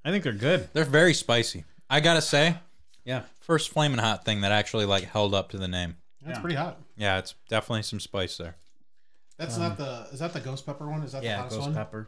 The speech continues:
Speaker 2: It
Speaker 3: Okay.
Speaker 2: should be the s-, chiller one.
Speaker 3: Oh, good. We're gonna get
Speaker 1: Uh,
Speaker 3: better
Speaker 1: ghost
Speaker 3: than this.
Speaker 1: pepper puffs. Um,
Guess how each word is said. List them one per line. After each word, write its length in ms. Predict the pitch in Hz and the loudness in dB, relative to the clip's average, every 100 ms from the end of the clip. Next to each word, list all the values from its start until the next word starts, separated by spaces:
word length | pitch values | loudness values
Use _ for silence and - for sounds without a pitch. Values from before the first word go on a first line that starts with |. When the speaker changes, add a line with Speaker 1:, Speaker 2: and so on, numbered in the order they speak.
| - | -12
Speaker 2:
It 80 | - | -4
Speaker 3:
Okay. 20 | |
Speaker 2:
should 240 | - 175 175 | 4 4 6
be 100 | 175 | 4
the 120 | 127 | 4
s-, 220 | 110 - - - | 2 0 -10 -4
chiller 380 | - 151 107 | 4 6 6
one. 260 | 87 82 80 - - - | 4 -4 -8 -14 -20 -12
Speaker 3:
Oh, 100 | 170 | -8
good. 280 | 147 147 107 - - - - 147 | -6 -6 -10 -16 -20 -20 -20 -12
We're 80 | 143 | -6
gonna 140 | 151 | -6
get 120 | 143 | 0
Speaker 1:
Uh, 160 | 135 127 | 2 2
Speaker 3:
better 100 | 143 | 4
Speaker 1:
ghost 220 | 160 113 | 4 4
Speaker 3:
than 100 | 180 | 4
this. 60 | 175 | 4
Speaker 1:
pepper 180 | 180 170 - | 4 2 4
puffs. 440 | - 165 170 - - - - - - | 8 8 6 -2 -8 -16 -20 -20 -4
Um, 320 | 123 123 110 | -2 0 -2